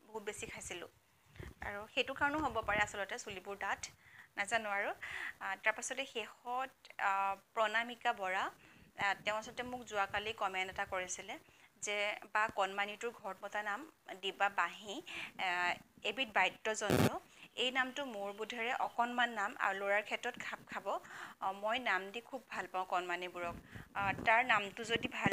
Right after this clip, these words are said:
লাগিছে দিবা মোৰ মৰম হিচাপে দিলোঁ। এই নামটোকে বহুতো মৰম তোমালৈ। যদি এই নামটো দিয়া, মোৰ নামটো ল'বা ভিডিঅ'ত, মই তোমাৰ ভিডিঅ', ভিডিঅ'ৰ নিয়মীয়া দৰ্শক।"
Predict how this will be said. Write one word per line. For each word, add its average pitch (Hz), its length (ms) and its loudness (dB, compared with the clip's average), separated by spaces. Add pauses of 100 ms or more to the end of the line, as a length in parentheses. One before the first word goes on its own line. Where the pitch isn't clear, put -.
লাগিছে 214 400 4
দিবা 214 360 2
মোৰ 220 300 -2
মৰম 190 360 -2
হিচাপে 190 380 -6
দিলোঁ। 170 260 -10 (420)
এই 226 120 2
নামটোকে 190 500 -2
বহুতো - 760 -10
মৰম - 360 4
তোমালৈ। - 520 0 (720)
যদি 226 220 -2 (120)
এই 220 140 -2
নামটো 240 340 -4
দিয়া, 220 260 -2
মোৰ 202 300 -8
নামটো 196 380 -4
ল'বা 196 300 -4
ভিডিঅ'ত, 214 460 -6
মই 185 260 -4
তোমাৰ 202 340 -2
ভিডিঅ', 196 560 -8
ভিডিঅ'ৰ 220 460 -4
নিয়মীয়া 208 380 -2
দৰ্শক।" 208 400 -2